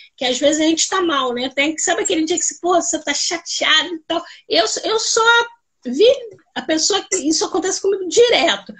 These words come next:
Naquele dia que tá com, não quero conversar, todo mundo quer conversar comigo.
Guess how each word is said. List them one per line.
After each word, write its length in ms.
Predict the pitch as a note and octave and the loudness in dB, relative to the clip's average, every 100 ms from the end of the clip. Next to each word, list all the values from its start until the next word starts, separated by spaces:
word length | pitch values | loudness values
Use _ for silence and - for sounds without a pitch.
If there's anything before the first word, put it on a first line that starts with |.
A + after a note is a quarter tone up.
| - - - _ | -20 -20 -20 _
Naquele 420 | C#4 C#4 G4 A#4 | -8 -4 2 4
dia 240 | E4+ F#4 F#4 | 4 0 0
que 120 | D#4+ | -6
tá 200 | - D#4 | 0 0
com, 180 | D#4 E4 - _ _ _ _ - | 0 -6 -6 _ _ _ _ 2
não 160 | D#4+ F4+ - | 4 4 2
quero 260 | F4 A#4 | -2 -6
conversar, 680 | F#4 D4+ D4+ C#4+ - E4+ - | -10 -8 -8 -8 -4 -4 0
todo 220 | G4 B4+ | 4 4
mundo 140 | B4+ A#4+ | 4 4
quer 160 | A#4 | 2
conversar 400 | B4 A4+ A4+ A#4+ | 0 -2 -2 -4
comigo. 500 | - A#4 C4+ G3+ E3 | -2 0 0 -2 -6